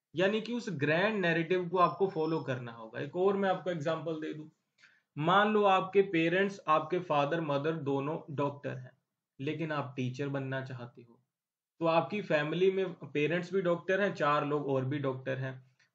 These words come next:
तो वो आपको समझाएंगे कि doctor बनना ही best है, वो आपको doctor बनवा देंगे, उसी course में डालेंगे। वो grand narrative है, यानी कि ज्यादातर लोगों की सोच क्या है,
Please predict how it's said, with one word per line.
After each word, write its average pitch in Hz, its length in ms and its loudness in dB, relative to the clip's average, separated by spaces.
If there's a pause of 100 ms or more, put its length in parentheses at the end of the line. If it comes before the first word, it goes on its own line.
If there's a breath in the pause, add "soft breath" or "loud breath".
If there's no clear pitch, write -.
(120)
तो 220 160 6
वो 240 160 2
आपको 214 360 2
समझाएंगे 185 800 2
कि 226 400 -4
doctor 147 460 -4
बनना 147 360 -2
ही 170 120 -2
best 135 440 -2
है, 175 160 0
वो 175 120 -2
आपको 160 300 2
doctor 147 360 -2
बनवा 127 400 -2
देंगे, 113 440 -14
उसी 202 220 -2
course 175 340 -2
में 165 160 -4
डालेंगे। 147 400 -2
वो 180 200 0
grand 151 560 0
narrative 127 600 -2
है, 131 360 -6 (200)
यानी 185 200 0
कि 208 160 -4
ज्यादातर 170 720 4
लोगों 156 380 -2
की 202 140 -8
सोच 226 440 0
क्या 123 220 -14
है, - 180 -20